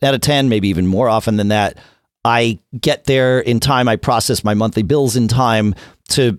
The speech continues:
you know, pay everything off or do whatever I'm gonna do, whether I'm, if I'm gonna carry a balance, like, you know, int-, there's some intent. But if I miss it because I'm traveling or busy or whatever, I want to make sure I don't have a late payment. So I just go in and set 'em all to minimum.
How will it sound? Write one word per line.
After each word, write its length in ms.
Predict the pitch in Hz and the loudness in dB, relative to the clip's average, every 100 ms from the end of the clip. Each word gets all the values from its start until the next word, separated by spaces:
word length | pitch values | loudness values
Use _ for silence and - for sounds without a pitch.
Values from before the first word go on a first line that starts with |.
| - | -2
you 140 | 151 | 0
know, 80 | 117 | 0
pay 160 | 101 117 | 2 0
everything 280 | 104 101 | 0 0
off 200 | 92 92 101 | 0 0 -2
or 40 | |
do 160 | 80 98 | 0 0
whatever 300 | 95 87 85 | 2 2 0
I'm 100 | 92 | 0
gonna 180 | 80 | -2
do, 380 | 80 76 58 73 | -2 -4 -4 -6
whether 240 | 90 78 78 | -2 -2 0
I'm, 160 | 76 76 | -2 -4
if 100 | 90 | -4
I'm 80 | 82 | -2
gonna 160 | 82 | -2
carry 260 | 80 87 76 | -2 -2 -2
a 60 | 71 | 0
balance, 400 | 107 98 82 - | 0 0 -2 -4
like, 140 | 67 - | -8 -4
you 100 | 87 | -4
know, 120 | 69 | -2
int-, 480 | - 95 - - 113 | -2 -2 -2 -4 -2
there's 180 | 147 139 | 0 0
some 140 | 147 | 0
intent. 440 | 135 120 120 85 - - - - - | 0 0 -2 -2 -10 -20 -20 -12 -2
But 260 | 156 - - | -2 -2 -4
if 200 | 143 139 | -4 0
I 180 | 160 170 | 2 2
miss 280 | 175 202 - | 2 2 0
it 160 | 76 | -4
because 260 | - - 107 | -8 -4 -2
I'm 120 | 90 | -2
traveling 500 | - 202 190 156 117 | -2 0 0 2 2
or 60 | 101 | 0
busy 340 | 107 175 156 | 0 0 0
or 80 | 143 | 0
whatever, 480 | 156 180 127 104 - 110 | 0 0 2 0 -2 -2
I 180 | 113 | 0
want 340 | 117 107 107 - | 0 0 0 -2
to 80 | 104 | -2
make 200 | 98 82 | -2 -2
sure 180 | - | -2
I 80 | 92 | 0
don't 160 | 87 87 | 0 0
have 100 | 85 | 0
a 20 | |
late 220 | 95 123 - | 0 -2 0
payment. 380 | 208 160 - - - | 0 0 -4 -12 -6
So 520 | - 69 78 196 226 - - _ | -6 -2 0 0 0 -6 -20 _
I 100 | - | -6
just 180 | 78 - | -4 -2
go 120 | 78 | -2
in 100 | 69 | 0
and 180 | 107 - | -2 -2
set 220 | - 71 | -4 -2
'em 100 | 78 | -2
all 120 | 80 95 | 0 0
to 100 | 127 | 2
minimum. 400 | 196 196 82 | 2 2 -2